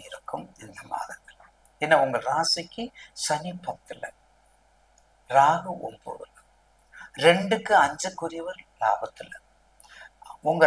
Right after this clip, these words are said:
ராசிநாதன் பதினொன்னு, உங்க ரா-, ஆட்சி பலம் பெற்று வீட்டுல. அப்ப தைரியமா செயல்படுங்க. அம்பாள் வ-, நான் சொன்னது மாதிரி வழிபாடு பண்ணுங்க. அதாவது யோக பலம் பெற்ற நாள்ல அந்த பச்சை சம்பந்தப்பட்டதா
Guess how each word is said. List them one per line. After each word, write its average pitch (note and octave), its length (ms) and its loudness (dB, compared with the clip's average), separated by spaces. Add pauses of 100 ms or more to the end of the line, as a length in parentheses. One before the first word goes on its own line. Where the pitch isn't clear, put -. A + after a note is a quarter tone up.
ராசிநாதன் F#3+ 760 4 (140)
பதினொன்னு, B2 440 -2
உங்க C3 220 0
ரா-, A#2+ 300 -2
ஆட்சி - 320 2
பலம் G#2 260 -8
பெற்று - 280 -20 (160)
வீட்டுல. C3 340 -14 (840)
அப்ப F#3+ 260 -4 (200)
தைரியமா B2 480 -6 (160)
செயல்படுங்க. - 500 -14 (800)
அம்பாள் C#3 440 0
வ-, C3+ 140 0
நான் B2 220 0
சொன்னது C#3+ 380 -2
மாதிரி D#3+ 160 0 (360)
வழிபாடு A2+ 440 -2
பண்ணுங்க. - 280 -10 (460)
அதாவது D#3 400 10 (320)
யோக G3 420 10
பலம் D3+ 300 6
பெற்ற C#3 320 4
நாள்ல C#3+ 260 6 (120)
அந்த B2+ 200 -2 (1040)
பச்சை F3+ 380 6
சம்பந்தப்பட்டதா D#3 880 6